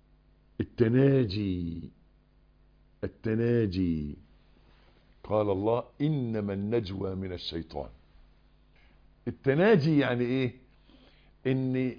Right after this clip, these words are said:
في وسط التجمع مجموعة عشرين، تلاتين، خمسين، مية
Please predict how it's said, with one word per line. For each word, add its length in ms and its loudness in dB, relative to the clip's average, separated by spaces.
في 140 -6
وسط 260 6
التجمع 640 2
مجموعة 600 4
عشرين، 640 0
تلاتين، 440 0
خمسين، 540 -2
مية 340 0